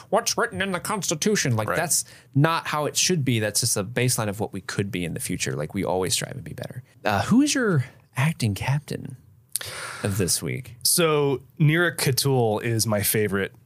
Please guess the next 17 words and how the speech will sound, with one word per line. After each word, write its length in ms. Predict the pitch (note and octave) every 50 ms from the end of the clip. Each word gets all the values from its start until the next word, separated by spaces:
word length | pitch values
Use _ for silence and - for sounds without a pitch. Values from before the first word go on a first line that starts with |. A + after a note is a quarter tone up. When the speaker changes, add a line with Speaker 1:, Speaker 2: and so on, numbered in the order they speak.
| _ -
Speaker 2:
um, 500 | A2 G#2 G2+ F#2 F2 F2 F2+ F2 F#2 A#2 - - _ _ _ _ _ _ _ _ _ _ _ -
character 880 | - - - A#2+ A#2 A#2 A2+ A2+ A2+ A#2+ A#2+ A#2 A#2 - A#2+ A2+ G#2+ G#2+
in 440 | - - A#2+ A2+ A2 G#2+ G#2 G#2
this 220 | F#2+ G#2+ G#2+ - -
episode 640 | G#2+ G#2 - G#2+ - - G#2 G2 F#2+ F#2+ F#2+ A2 -
for 360 | - - G#2+ G2 G2 F2+ - - _ -
obvious 380 | C#3+ C#3+ C#3 C3 C3 B2+ A#2+ -
reasons. 340 | C3 A2+ G#2 F#2 G2 G2 -
She 180 | - - E3
just, 440 | E3 C#3 D3 D3 A#2+ - - - - -
she's 260 | - - C3+ B2+ A#2
the 80 | B2
perfect, 800 | A#2+ - - - D#3 C3+ B2 - B2+ A2+ - - - - - - - - - _ -
um, 540 | - A2 G#2+ G#2 G2 F#2+ F#2 F2+ F2+ A2+ E3+ - - - -
um, 420 | - G#2 G2+ F#2+ F2+ F2 E2+ E2 - - _ _ _ -
person 380 | - - G#2+ G2 - G2+ G2 F#2+
to 500 | - - G#2 F#2+ F#2 F2+ F2+ F2+ F2